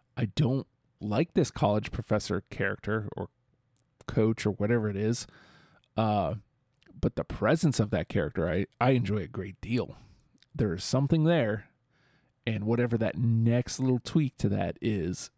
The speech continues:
is gonna be the one for him. Um, Cora Jade I like a lot, but that, I think, is mostly on in-ring talent right now. Um, we haven't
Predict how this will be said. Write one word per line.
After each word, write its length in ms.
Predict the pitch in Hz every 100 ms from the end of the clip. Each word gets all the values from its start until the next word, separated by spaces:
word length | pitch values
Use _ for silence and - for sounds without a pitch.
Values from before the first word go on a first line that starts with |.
| -
is 120 | 120
gonna 200 | - 98
be 100 | 98
the 60 | 104
one 280 | 117 110
for 180 | 87 -
him. 180 | 104 - - _ _ _ _ _ _ _ _ _ _ _ _ _
Um, 500 | 110 104 107 - 101 - _ _ _ _ _ _ _ _ _ _ - -
Cora 300 | 110 117 98
Jade 320 | 95 123 123
I 80 | 92
like 240 | - 98
a 80 | -
lot, 280 | 98 64 - _ _ - - _
but 160 | - 76 - _ _ _ _ _ _ _ _ _ _ _ _ _
that, 360 | 135 127 117 110
I 120 | - 110
think, 340 | - 123 -
is 200 | 110 -
mostly 580 | 151 113 117 110 120 107
on 140 | 107
in-ring 420 | 117 110 104 101 -
talent 600 | - - - 92 - - - _ _ _ _
right 200 | 104 98
now. 300 | 92 87 - _ _ _ - _ _ _ _ _ _ _
Um, 540 | - 87 92 98 104 - -
we 80 |
haven't 300 | 107 104 98